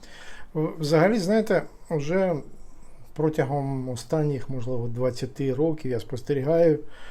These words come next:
що час від часу ця тема виникає. А яка іменно? Ферментизованих продуктів, або тип продуктів харчування, або тих продуктів, які пройшли процес бродіння.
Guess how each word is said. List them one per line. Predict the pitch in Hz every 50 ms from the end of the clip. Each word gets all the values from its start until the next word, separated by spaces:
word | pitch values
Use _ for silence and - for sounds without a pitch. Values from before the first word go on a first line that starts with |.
| - -
що | - - 147 147
час | 151 - - 214 202 202 - -
від | 185 175 -
часу | - - 220 220 220 - 175
ця | 156 - 151
тема | 147 - - 190 202 185 175 165 147
виникає. | 131 131 147 147 151 151 - - 160 143 135 127 117 107 92 - - - - - - - - -
А | - 143
яка | 143 143 135 - - 170 165 175 -
іменно? | 165 156 143 131 117 107 107 - - - - - - - - - -
Ферментизованих | - - 156 147 143 151 151 147 147 143 123 - - 143 123 123 139 156 160 165 156 151 143 - -
продуктів, | - - 143 127 120 120 113 - - 110 98
або | 101 117 127 135 151 156 - - - - - - - -
тип | - - 226 - - - - 202 170 -
продуктів | 151 151 139 143 - - 147 110
харчування, | 131 131 - - - 143 113 101 95 - - - - - - - -
або | 180 151 139 156 156
тих | 156 - 233 220
продуктів, | - - 180 156 175 240 247 - - 175
які | 160 151 220 - 214 226 220 - - - - - - - - - - - - -
пройшли | - - 151 131 - - 156 165
процес | 156 - 135 123 - - 127 123
бродіння. | 123 120 131 131 120 120 117 101 - 107